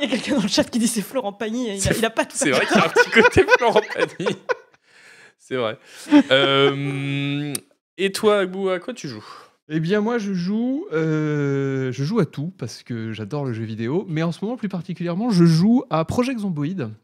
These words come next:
Speaker 2: Ah ouais.
Speaker 3: Alors, Project Zomboid, souvenez-vous, c'est un jeu qui a quand même dix ans, eh oui.
Speaker 2: Ah oui.
Speaker 3: Euh,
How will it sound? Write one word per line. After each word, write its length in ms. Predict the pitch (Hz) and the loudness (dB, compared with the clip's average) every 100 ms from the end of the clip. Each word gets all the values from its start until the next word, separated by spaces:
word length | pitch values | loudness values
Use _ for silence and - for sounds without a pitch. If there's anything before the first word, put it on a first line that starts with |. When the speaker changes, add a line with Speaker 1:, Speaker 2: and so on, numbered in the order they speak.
| 285 | -10
Speaker 2:
Ah 100 | 175 | -8
ouais. 60 | |
Speaker 3:
Alors, 180 | 110 165 | -6 -8
Project 280 | - 226 226 | -4 -2 0
Zomboid, 280 | 196 196 220 | 2 0 -2
souvenez-vous, 640 | - 247 214 202 170 180 | -4 -2 2 2 2 0
c'est 220 | 170 131 | -2 -4
un 80 | 139 | -6
jeu 120 | 143 | -8
qui 140 | 220 123 | -10 -10
a 40 | |
quand 120 | 113 151 | -10 -8
même 240 | 196 131 | -8 -8
dix 480 | 104 117 185 180 131 | -12 -14 -8 -6 -6
ans, 200 | 175 165 - | -8 -10 -6
eh 100 | 143 | -6
oui. 320 | 143 180 160 | -4 -8 -10
Speaker 2:
Ah 100 | 104 | -10
oui. 100 | 127 131 | -8 -2
Speaker 3:
Euh, 380 | 139 135 139 | 0 2 2